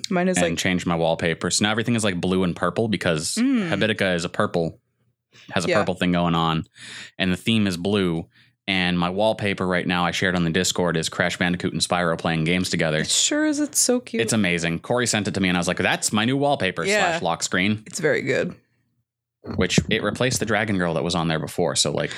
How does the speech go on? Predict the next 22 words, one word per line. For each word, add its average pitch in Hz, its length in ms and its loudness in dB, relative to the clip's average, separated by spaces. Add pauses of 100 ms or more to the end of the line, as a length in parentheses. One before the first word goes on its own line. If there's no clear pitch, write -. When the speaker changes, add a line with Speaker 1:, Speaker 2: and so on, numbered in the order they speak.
(300)
Speaker 1:
I 190 40 0
wish 254 180 0
I 285 80 2
was 240 160 2
ballsy 165 360 0
enough 156 200 0
to - 80 -6
put - 220 -2
porn 139 240 0
back 120 200 2
on 147 120 2
my 135 260 2 (340)
phone 165 320 0
wallpapers 196 600 0
because 190 260 -2
I 196 60 2
used 247 260 0
to 226 100 2
Speaker 2:
<laughs> 214 120 0
Speaker 1:
have, 226 260 0
like, 175 400 0 (1040)
naked 180 760 0